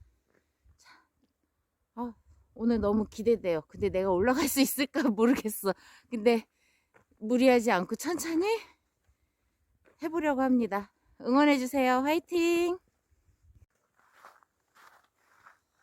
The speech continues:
지금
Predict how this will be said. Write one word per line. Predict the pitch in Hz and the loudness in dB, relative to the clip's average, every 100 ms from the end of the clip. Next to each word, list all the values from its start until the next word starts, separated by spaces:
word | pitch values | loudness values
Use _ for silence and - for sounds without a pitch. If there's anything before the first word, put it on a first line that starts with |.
| _ - - _ _ _ - - _ _ _ _ 247 220 - _ _ _ - _ _ _ _ _ _ _ _ _ _ _ _ _ | _ -20 -20 _ _ _ -20 -20 _ _ _ _ -20 -20 -20 _ _ _ -20 _ _ _ _ _ _ _ _ _ _ _ _ _
지금 | - 233 240 | -20 -10 -8